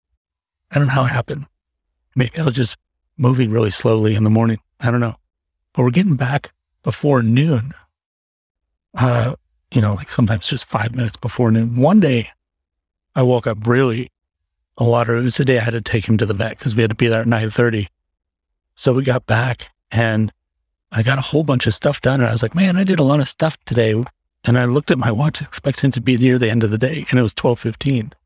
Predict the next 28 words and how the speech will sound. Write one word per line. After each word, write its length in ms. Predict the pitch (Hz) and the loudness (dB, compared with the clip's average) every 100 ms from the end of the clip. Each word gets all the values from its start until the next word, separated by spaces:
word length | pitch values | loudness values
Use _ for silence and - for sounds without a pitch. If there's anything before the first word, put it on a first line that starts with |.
| _ _ _ _ _ _ _ _ _ - | _ _ _ _ _ _ _ _ _ -6
That 180 | 135 135 | -4 0
blew 140 | 120 | 0
me 100 | 107 | 0
away. 340 | 101 - - - _ _ _ _ _ _ | -4 -6 -8 -10 _ _ _ _ _ _
Starting 240 | - 185 | -6 0
to 60 | 175 | 2
understand 540 | 139 117 - 135 123 - - _ _ - | 2 -2 0 0 0 -4 -14 _ _ -6
why 640 | 107 110 110 123 131 131 _ _ _ _ _ _ _ _ | 0 2 2 0 -2 -6 _ _ _ _ _ _ _ _
morning 380 | 160 113 117 127 | 0 2 4 2
people 360 | 117 131 139 123 | 0 0 0 0
like 280 | 120 123 - | -2 -2 0
mornings. 440 | 131 135 151 - _ _ _ _ | 0 0 -2 -8 _ _ _ _
I 60 | - | -2
don't 120 | 120 | 0
think 140 | 143 131 | 2 0
I'll 80 | |
ever 180 | 120 113 | 0 0
be 260 | 98 113 113 | 0 2 4
a 80 | 104 | 4
morning 480 | 107 110 113 110 | 4 4 2 2
person 640 | 104 - 120 120 - 165 170 _ _ _ _ _ _ _ _ _ - | -2 -4 -4 -4 -4 -6 -6 _ _ _ _ _ _ _ _ _ -6
because 460 | 117 - 117 110 123 | -6 -2 -2 -2 -4
my 140 | 110 | -4
body 280 | 104 127 123 | 0 0 0
just, 320 | - - - _ | -2 -10 -12 _
like, 200 | - - | -18 -6
literally, 480 | 123 123 120 113 113 _ _ _ _ _ _ _ _ _ _ _ _ | 0 0 0 -2 -4 _ _ _ _ _ _ _ _ _ _ _ _
I, 180 | 120 117 | -6 -6